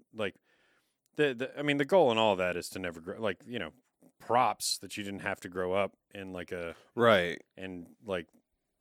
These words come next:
Speaker 1: you, you've been sort of s-, shielded from, like, how hard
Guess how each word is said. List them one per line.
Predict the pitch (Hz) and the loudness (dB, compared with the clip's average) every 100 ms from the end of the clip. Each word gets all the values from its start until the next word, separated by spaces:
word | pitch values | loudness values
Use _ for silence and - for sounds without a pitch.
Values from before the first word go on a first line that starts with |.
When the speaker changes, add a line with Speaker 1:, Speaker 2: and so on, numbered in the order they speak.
| _ _ | _ _
Speaker 1:
you, | 107 95 90 | -20 -18 -16
you've | 95 87 | -14 -12
been | 90 | -10
sort | - 98 | -6 -8
of | 87 | -8
s-, | - - - _ _ _ _ _ _ _ | -12 -14 -16 _ _ _ _ _ _ _
shielded | - - 101 98 92 87 | -14 -8 -6 -4 -6 -10
from, | - 92 | -8 -8
like, | 90 85 | -8 -8
how | - 87 | -6 -6
hard | - 87 87 85 | -6 -6 -8 -10